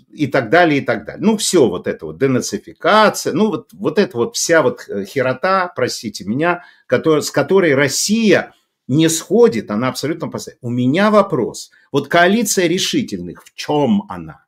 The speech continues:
В чём? В чём эта коалиция решительных? В чём решительность?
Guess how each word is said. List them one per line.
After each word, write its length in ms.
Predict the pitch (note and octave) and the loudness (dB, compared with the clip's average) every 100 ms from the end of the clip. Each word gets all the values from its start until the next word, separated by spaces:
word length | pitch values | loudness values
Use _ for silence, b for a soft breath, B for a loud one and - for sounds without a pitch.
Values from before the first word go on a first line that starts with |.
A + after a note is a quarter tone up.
| _ _ _ _ _ _ _ _ _ _ _ _ _ _ _ | _ _ _ _ _ _ _ _ _ _ _ _ _ _ _
В 180 | _ - | _ -6
чём? 400 | B2 A#2 C#2 - _ _ _ _ _ _ _ _ _ _ _ _ _ _ _ _ _ _ | -4 -4 -8 -20 _ _ _ _ _ _ _ _ _ _ _ _ _ _ _ _ _ _
В 80 | - | -4
чём 280 | - G#3+ G3+ | 4 6 6
эта 200 | D#3 - | 4 0
коалиция 600 | - C#3 C3 D3+ D3+ C3 | -2 0 0 0 -2 -2
решительных? 840 | A#2+ C3 - F#2+ - C2 - _ _ _ _ _ _ _ _ _ _ _ _ _ _ _ _ _ _ | -2 -4 -6 -8 -10 -20 -20 _ _ _ _ _ _ _ _ _ _ _ _ _ _ _ _ _ _
В 60 | |
чём 380 | - A#3+ B3 E3 | 2 10 10 10
решительность? 1080 | D#3 F3 A3+ G#3+ C3+ G2+ E2 D2+ - - - | 4 2 0 0 -2 -4 -6 -14 -16 -20 -20